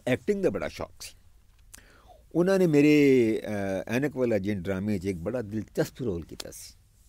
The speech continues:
ਜਿਹਦੇ 'ਚ ਉਹਨਾਂ ਦਾ ਇੱਕ ਮੁਕਾਲਮਾ ਸੀ ਟੀਚੀ ਕੈਂ। ਤੇ ਉਹ ਬੜੇ, ਅਹ, ਉਹ ਸਾਇੰਟਿਸਟ ਹੁੰਦੇ ਨੇ ਸਾਮਰੀ ਦੇ ਦਰਬਾਰ ਦੇ ਵਿੱਚ। ਉਹ ਕਦੀ ਵੇਖੋ ਐਨਕ ਵਾਲਾ ਜਿਨ ਕੋਈ YouTube 'ਤੇ, ਤੇ ਤੁਹਾਨੂੰ ਉਹਨਾਂ ਦੇ ਕਰੈਕਟਰ ਦੀ ਇੱਕ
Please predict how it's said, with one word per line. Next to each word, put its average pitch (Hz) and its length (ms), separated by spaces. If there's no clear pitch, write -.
ਜਿਹਦੇ 127 200
'ਚ - 80
ਉਹਨਾਂ 107 240
ਦਾ 98 120
ਇੱਕ 87 240
ਮੁਕਾਲਮਾ 92 460
ਸੀ 127 140
ਟੀਚੀ 107 300
ਕੈਂ। 87 160
ਤੇ 170 80
ਉਹ 208 340
ਬੜੇ, 139 640
ਅਹ, 98 280
ਉਹ 101 60
ਸਾਇੰਟਿਸਟ 131 460
ਹੁੰਦੇ 98 200
ਨੇ 95 100
ਸਾਮਰੀ 101 440
ਦੇ 92 300
ਦਰਬਾਰ 82 400
ਦੇ - 120
ਵਿੱਚ। - 340
ਉਹ 104 60
ਕਦੀ 110 240
ਵੇਖੋ 107 320
ਐਨਕ 90 260
ਵਾਲਾ 90 180
ਜਿਨ 82 220
ਕੋਈ 85 280
YouTube 85 260
'ਤੇ, 78 240
ਤੇ 107 60
ਤੁਹਾਨੂੰ 98 280
ਉਹਨਾਂ 92 160
ਦੇ 87 100
ਕਰੈਕਟਰ 92 460
ਦੀ 90 180
ਇੱਕ - 180